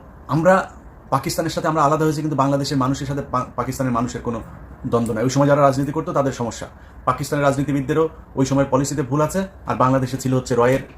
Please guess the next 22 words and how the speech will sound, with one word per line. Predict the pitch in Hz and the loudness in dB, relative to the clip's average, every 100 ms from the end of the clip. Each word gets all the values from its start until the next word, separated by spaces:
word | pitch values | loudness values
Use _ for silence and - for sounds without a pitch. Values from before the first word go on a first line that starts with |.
| - | -18
এই | - 117 117 | -10 -10 -4
মালায়নের | 117 127 131 127 | 2 4 4 2
বাচ্চা | 123 120 - 151 | 0 -2 0 -2
আপনার | 143 123 113 - | 0 -2 -4 -6
শেখ | - 123 | -6 -6
মুজিব, | 107 98 - - - - - - - - | -8 -10 -12 -20 -20 -20 -20 -20 -20 -14
ওর | 107 | 0
বাপ | 113 135 - | 4 4 2
ছিল | 160 165 170 - - - | -4 -2 -4 -8 -20 -10
ওই | 113 113 110 - - | -6 -6 -8 -18 -6
ইয়ে | 127 165 180 - - - - - | 0 0 0 -4 -18 -20 -16 -12
আপনার | - 120 | -6 -2
হিন্দু, | 127 143 170 | 0 0 -2
ও | 143 | 4
রক্তটা | 131 - 156 | 2 2 -4
হিন্দু, | 160 160 165 165 | -2 0 -2 -2
যেই | 147 | 0
কারণে | 143 151 | 0 0
ওরা | 139 139 | 2 0
এখন | 147 | 0
পর্যন্ত | 139 139 147 156 | -4 -4 -4 -2
ওই | 139 | -2